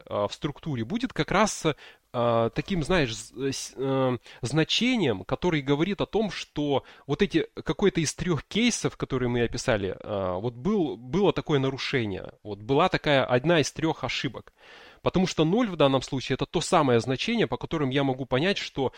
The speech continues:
мне что-то передали не так. И там причем три варианта.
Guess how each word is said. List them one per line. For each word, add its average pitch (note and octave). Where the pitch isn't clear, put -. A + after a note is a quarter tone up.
мне F#3
что-то F3+
передали B2+
не B2
так. -
И A2
там F#3+
причем -
три E3+
варианта. A2+